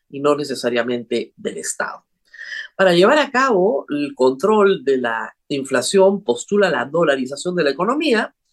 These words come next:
lo cual tiene, hay un debate sobre el tema, Ecuador lo ha hecho, pero te expones a los shocks que Estados Unidos pueda tener, porque ese es el Banco Central que vas a tener, dado que él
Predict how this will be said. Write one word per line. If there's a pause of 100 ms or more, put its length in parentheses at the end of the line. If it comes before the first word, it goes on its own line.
(360)
lo
cual
tiene, (1080)
hay
un
debate
sobre
el
tema,
Ecuador
lo
ha
hecho,
pero (160)
te
expones (560)
a
los
shocks (260)
que
Estados
Unidos (640)
pueda
tener, (640)
porque
ese
es
el
Banco
Central
que
vas
a
tener, (180)
dado
que
él